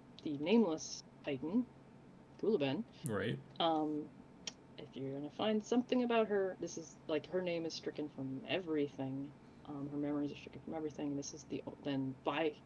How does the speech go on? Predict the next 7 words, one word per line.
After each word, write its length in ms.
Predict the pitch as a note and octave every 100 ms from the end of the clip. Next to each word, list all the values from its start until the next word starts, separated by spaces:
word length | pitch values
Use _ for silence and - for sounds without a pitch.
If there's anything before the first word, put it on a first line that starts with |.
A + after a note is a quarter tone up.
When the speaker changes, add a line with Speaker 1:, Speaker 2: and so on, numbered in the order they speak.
| - - -
Speaker 1:
Hadrada, 460 | D3+ C#3+ C3+ C3+ B2+ -
and 480 | C#3 B2+ B2 B2+ - - - C#3+
what 220 | C3 - - E3+
little 320 | E3 E3 D#3+
they 240 | D3+ C3+ C3+
decided 520 | C#3 - D#3 D3+ C#3
to 100 | -